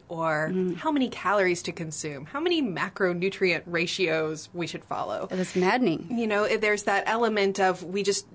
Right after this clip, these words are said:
Speaker 1: don't trust ourselves enough
Speaker 2: Mm-hmm.
Speaker 1: to do what maybe our body's telling us or to follow our cravings. So,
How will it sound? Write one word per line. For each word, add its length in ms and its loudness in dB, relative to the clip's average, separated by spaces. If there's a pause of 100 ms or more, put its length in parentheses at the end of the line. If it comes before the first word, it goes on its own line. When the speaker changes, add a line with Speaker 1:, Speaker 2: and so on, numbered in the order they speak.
Speaker 1:
don't 240 0
trust 420 -2
ourselves 540 -4
enough 520 -8
Speaker 2:
Mm-hmm. 300 0
Speaker 1:
to 160 -2
do 540 4
what 480 -2
maybe 260 -6
our 100 -4
body's 460 0
telling 400 -4
us 340 0
or 220 -4
to 140 -14
follow 400 0
our 180 -6
cravings. 800 -2 (460)
So, 480 4